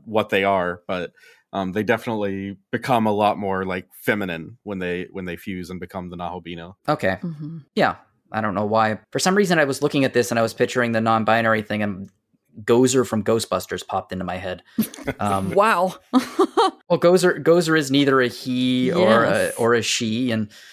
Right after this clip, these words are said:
Speaker 2: and is, is a they, but is a somewhat female presenting and is a god, um, until they're a marshmallow man. Um, sorry, I just watched Ghostbusters Afterlife a few days ago, <laughs> so it's really on my mind. Um,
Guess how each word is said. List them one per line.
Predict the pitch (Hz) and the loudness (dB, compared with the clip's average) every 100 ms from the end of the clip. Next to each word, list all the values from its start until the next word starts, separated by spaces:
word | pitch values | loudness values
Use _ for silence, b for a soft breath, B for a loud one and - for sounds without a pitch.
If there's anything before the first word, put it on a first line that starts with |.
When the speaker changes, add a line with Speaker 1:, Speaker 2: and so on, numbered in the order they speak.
| B | B
Speaker 2:
and | - 110 110 | -4 -2 0
is, | 120 113 | -2 -2
is | 120 123 | -4 -2
a | 131 | 0
they, | 120 151 107 95 | 2 2 2 0
but | 95 107 | 0 0
is | 101 101 | 0 0
a | 104 101 - _ _ | 0 0 -6 _ _
somewhat | - - 123 120 120 - _ | -8 -2 0 2 0 -2 _
female | _ - 120 113 113 | _ -4 0 2 2
presenting | 110 117 101 104 101 110 127 | 0 -2 0 -2 0 -2 -2
and | 110 107 104 | -2 -4 -4
is | 110 | -2
a | 110 | 0
god, | 107 127 110 78 - - | 0 2 2 0 -6 -8
um, | 98 95 92 95 - | -4 -4 -6 -8 -4
until | 107 113 98 | -2 0 0
they're | 101 98 | 2 2
a | 98 | 2
marshmallow | 107 107 - 90 85 | 0 -2 -2 -4 -4
man. | 82 69 - B B B - | -6 -10 -14 B B B -4
Um, | 113 113 113 104 B - - | 0 2 0 -4 B -14 -6
sorry, | - 107 98 | 2 2 4
I | |
just | 98 98 | 0 0
watched | 101 95 | 0 0
Ghostbusters | - 92 92 95 98 | -2 -2 -2 -2 -4
Afterlife | 87 95 90 90 | -4 -4 -4 -4
a | |
few | - 101 | -8 -4
days | 92 90 | -4 -4
ago, | 95 113 | -4 -2
<laughs> | |
so | - 131 | 2 2
it's | - | 2
really | 147 160 | 2 2
on | 135 127 | 2 0
my | 131 | 4
mind. | 160 139 127 - B B B 151 | 4 4 -2 -4 B B B -4
Um, | 151 147 147 151 | 2 2 2 -2